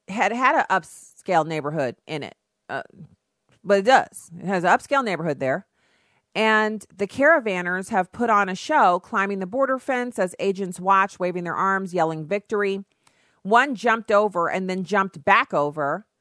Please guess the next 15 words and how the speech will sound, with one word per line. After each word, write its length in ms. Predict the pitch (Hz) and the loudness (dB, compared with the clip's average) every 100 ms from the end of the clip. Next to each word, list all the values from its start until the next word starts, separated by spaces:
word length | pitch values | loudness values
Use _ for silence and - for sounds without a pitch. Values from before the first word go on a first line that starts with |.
| _ _ _ _ _ | _ _ _ _ _
having 340 | 220 247 285 262 | 2 2 2 -6
his 160 | 208 | -6
fun 260 | - 208 190 | -4 -2 -4
as 160 | 165 | -6
U 220 | 165 208 202 | -8 0 0
S 200 | 196 - | 0 -4
agents 680 | 175 185 180 175 156 - - _ | -4 -4 -4 -10 -10 -16 -18 _
stood 400 | - - 233 226 | -18 -4 0 2
by 220 | 185 170 | 4 4
and 160 | 165 151 | 4 -2
watched, 580 | 151 113 - - - - _ _ _ _ _ _ _ _ _ | -4 -4 -8 -20 -20 -20 _ _ _ _ _ _ _ _ _
instead 220 | 196 269 | -4 0
of 60 | 277 | 2
apprehending 460 | 262 247 226 214 143 | 0 0 -6 -6 -10
him. 180 | 113 | -12